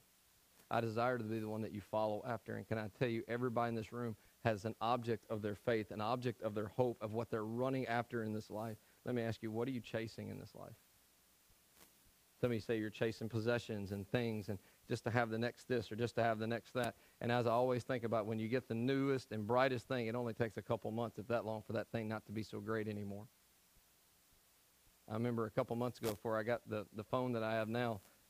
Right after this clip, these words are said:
someone asked me, they're like, "Oh, what kind of phone is that?" And I was like, "Yeah, it's an iPhone five." And they're like, "What kind of phone is that?" You know?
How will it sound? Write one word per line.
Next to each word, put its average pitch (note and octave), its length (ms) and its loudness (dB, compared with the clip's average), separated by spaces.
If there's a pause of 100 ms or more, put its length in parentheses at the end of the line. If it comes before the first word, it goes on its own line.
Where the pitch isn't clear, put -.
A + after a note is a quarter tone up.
someone B2+ 200 4
asked A#2 260 2
me, A2 80 0
they're G2 80 -2
like, G#2 140 -2
"Oh, G3 100 4
what D#3+ 160 4
kind E3+ 160 2
of D3 80 -4
phone E3+ 180 0
is C#3+ 100 0
that?" D3 100 4
And B2 80 0
I A#2+ 40 0
was A2 80 0
like, A2+ 140 0
"Yeah, G#3 160 2
it's D#3 100 -4
an A#2+ 100 -2
iPhone E3 720 0 (460)
five." C#3+ 360 2
And G#2 80 -2
they're A#2 80 2
like, A#2 100 2 (280)
"What C#3+ 340 -2
kind E3 140 0
of B2+ 100 -2
phone D3+ 240 0
is C3 120 0
that?" C#3+ 380 -6
You A#2 120 -6
know? D3 200 -6